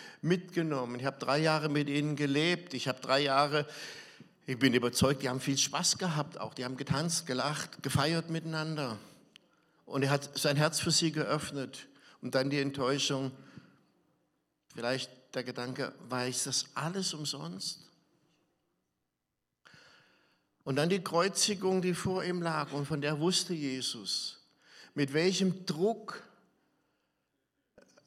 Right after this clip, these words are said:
muss er da wohl gelebt haben? Wie wird das? Was ist das? Was,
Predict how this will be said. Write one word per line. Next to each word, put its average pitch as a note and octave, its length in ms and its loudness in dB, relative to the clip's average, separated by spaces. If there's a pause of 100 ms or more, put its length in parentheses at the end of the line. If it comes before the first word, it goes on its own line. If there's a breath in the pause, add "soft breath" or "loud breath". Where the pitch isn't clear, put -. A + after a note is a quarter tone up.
muss D#3 260 0
er D3+ 100 2
da C#3 120 0
wohl D3 160 -2
gelebt C3+ 440 -6
haben? B2 280 -6
Wie D#3 160 -4
wird F#3 240 -4
das? A#2 300 -4
Was E3 220 2
ist - 360 2
das? B2 220 -2
Was, D#3+ 220 0